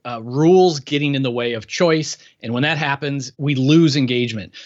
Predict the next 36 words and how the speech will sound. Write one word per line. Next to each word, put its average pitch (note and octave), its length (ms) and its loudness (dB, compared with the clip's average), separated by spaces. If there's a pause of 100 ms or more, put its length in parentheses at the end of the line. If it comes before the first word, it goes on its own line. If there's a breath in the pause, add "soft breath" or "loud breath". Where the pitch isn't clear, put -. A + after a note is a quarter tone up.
(100)
I D#3 80 -4
was D3 140 -6
thirty G3+ 260 -2
years F3 240 -4
old. A2+ 400 -4
I A#2+ 80 -8
had A#2 140 -8
sold D#3 500 4
my C3+ 140 -2
small B2+ 600 -2
training B2+ 380 -4
company B2 440 -4
to A2 120 -10
a G#2 40 -8
bigger E3+ 280 0
company. A#2 500 -6 (540 loud breath)
And D#3 240 -4
contractually, D#3 720 -8
I C3+ 80 -8
had C#3 160 -10
to A2 80 -14
stay E3 400 -6
there, A2+ 240 -8
report C#3+ 400 -8
to C#3+ 80 -6
the C3 80 -6
C C3 260 -6
E A#2 140 -8
O, A#2 80 -4
be B2 160 -4
a - 60 -2
partner A#2 460 -6
for, C3 140 -6
like, A#2+ 160 -2
one A#2+ 280 0
year. G2+ 320 -6